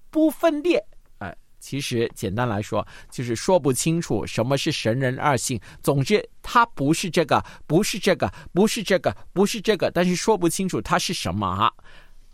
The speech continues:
然后大家呢，就好高兴，哇，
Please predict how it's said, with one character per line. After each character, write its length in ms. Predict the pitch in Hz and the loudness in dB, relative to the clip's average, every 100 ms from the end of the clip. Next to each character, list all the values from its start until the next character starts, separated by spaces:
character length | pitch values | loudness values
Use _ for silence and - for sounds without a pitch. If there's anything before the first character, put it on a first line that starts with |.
| - - | -20 -4
然 140 | 123 | -2
后 140 | 151 139 | -2 -2
大 180 | 139 | -2
家 180 | 110 131 | -2 -2
呢， 200 | 117 101 - - - - | -4 -6 -8 -20 -20 -20
就 200 | - 233 - | -2 -2 -2
好 360 | - 233 233 | 0 4 4
高 160 | 254 262 | 4 2
兴， 160 | - 175 - - | 2 -4 -6 -10
哇， 440 | 139 165 214 220 | 2 6 6 6